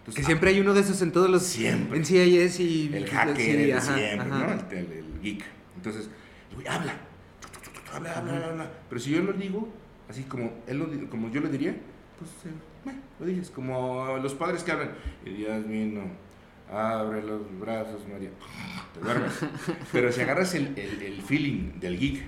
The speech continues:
Speaker 1: se están, se están moviendo hacia diez kilómetros, eh, estoy captando la, la señal,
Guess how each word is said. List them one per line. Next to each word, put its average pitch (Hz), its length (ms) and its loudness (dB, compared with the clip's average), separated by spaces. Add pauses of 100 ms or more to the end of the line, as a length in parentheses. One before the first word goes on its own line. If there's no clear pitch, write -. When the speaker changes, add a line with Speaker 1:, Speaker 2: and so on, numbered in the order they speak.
(500)
Speaker 1:
se - 80 -2
están, 220 280 2
se 185 80 0
están 220 260 2
moviendo 196 340 4
hacia 135 640 -2
diez 160 140 -2
kilómetros, 139 460 -2 (240)
eh, 147 160 0
estoy 147 180 0
captando 175 300 0
la, 151 100 0
la 143 120 -2
señal, 143 320 -2